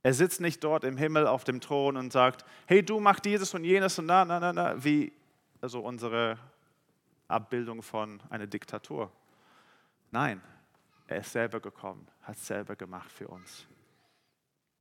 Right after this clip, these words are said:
Zweiter Punkt.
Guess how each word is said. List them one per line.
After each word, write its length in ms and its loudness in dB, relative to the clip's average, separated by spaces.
Zweiter 300 0
Punkt. 380 -14